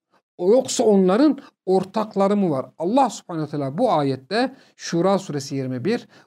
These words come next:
bu ayette birilerine şüreka, ortaklar, Allah'ın ortakları. Yani onlar Allah'ı bırakmışlar, ortaklar edinmişler. Peki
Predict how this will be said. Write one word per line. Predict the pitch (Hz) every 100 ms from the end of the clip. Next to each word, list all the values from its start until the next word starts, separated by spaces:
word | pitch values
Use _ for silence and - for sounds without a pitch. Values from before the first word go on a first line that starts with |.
| -
bu | 247 220
ayette | 147 131 127 - 262 277 - _
birilerine | 123 123 240 277 226 185 165 156 190 294 285 - _ _
şüreka, | - 214 214 208 - 240 175 -
ortaklar, | 185 180 - 190 196 156 127 -
Allah'ın | 156 160 214 220
ortakları. | 165 165 135 151 123 107 _ _ _ -
Yani | 139
onlar | 143 147 151 240 - -
Allah'ı | 156 170 160 151
bırakmışlar, | 156 156 202 262 262 - - -
ortaklar | 165 170 208 185 185
edinmişler. | 160 135 127 127 107 - _ _ -
Peki | 254 254 190 -